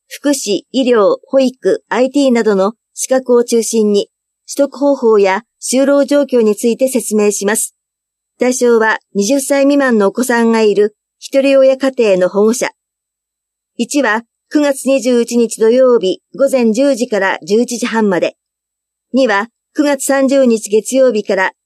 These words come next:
十月十四日祝日までの期間です。講師は、国家資格キャリアコンサルタントの丸山博義。区の担当は、一人親家庭支援係。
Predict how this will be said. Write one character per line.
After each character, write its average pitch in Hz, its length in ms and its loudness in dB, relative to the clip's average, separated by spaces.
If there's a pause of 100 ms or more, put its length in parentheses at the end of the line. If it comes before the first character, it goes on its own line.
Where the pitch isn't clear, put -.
(140)
十 226 220 0
月 269 260 -2
十 277 180 2
四 247 140 2
日 202 160 -4
祝 - 220 -6
日 262 240 -2
ま 247 100 0
で 208 120 0
の 233 120 0
期 - 140 -10
間 214 220 -2
で 220 120 -2
す。 - 240 -8 (1040)
講 277 180 2
師 262 160 -4
は、 190 220 -2 (200)
国 214 220 -4
家 285 140 0
資 277 100 -6
格 233 340 -2
キ - 140 -6
ャ 220 40 0
リ 269 140 2
ア 262 80 -2
コ 262 140 -2
ン 269 60 0
サ 262 120 0
ル 247 120 -2
タ 202 120 -2
ン 196 80 -2
ト 190 140 -2
の 180 200 -2 (220)
丸 214 240 0
山 254 220 2
博 240 300 0
義。 220 360 -2 (640)
区 302 100 -2
の 285 100 0
担 233 240 -2
当 220 240 0
は、 208 180 -2 (220)
一 - 200 -4
人 277 180 4
親 262 180 2
家 262 180 -2
庭 185 240 2
支 - 180 -4
援 240 120 2
係。 202 400 -2